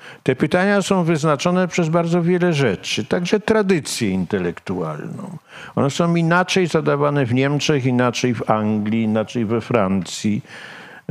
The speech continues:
Bo, e, powiedzmy sobie, ale to już jest inna sprawa, nie chcę w to wchodzić, prawda? Nauka także bardzo zależy od tradycji narodowej. Na przykład konflikt matematyków pomiędzy Anglikami a Francuzami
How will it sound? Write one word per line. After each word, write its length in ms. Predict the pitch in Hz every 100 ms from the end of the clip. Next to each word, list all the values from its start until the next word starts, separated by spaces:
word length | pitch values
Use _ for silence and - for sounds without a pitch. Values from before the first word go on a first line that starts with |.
| -
Bo, 280 | 139 127 131
e, 1300 | 135 - - 165 151 135 131 131 131 131 127 135 135 123
powiedzmy 300 | 131 110 117
sobie, 260 | 107 107 104 131 131
ale 120 | 131
to 140 | 123
już 200 | 127 110
jest 220 | 113 107
inna 300 | 120 107 98
sprawa, 400 | 90 - 98 95
nie 160 | 92 92
chcę 220 | - 98
w 80 | 85
to 120 | 92
wchodzić, 500 | 85 - 85 - 80
prawda? 360 | - 120 123 143
Nauka 440 | 151 185 196 196
także 500 | 185 175 185 165 180
bardzo 460 | 151 143 160 160 156
zależy 460 | 135 113 123 127
od 160 | 123 -
tradycji 560 | 113 101 110 107 - 110
narodowej. 800 | 107 110 101 98 80 82 80 - - - -
Na 60 | -
przykład 320 | - 117 -
konflikt 680 | - 165 156 127 - 120 107
matematyków 1080 | 117 107 120 120 127 107 113 92 - 98
pomiędzy 640 | - 101 101 107 104 95 98
Anglikami 720 | 98 90 95 - 113 110 98
a 80 | 95
Francuzami 920 | - 95 95 101 92 117 135 160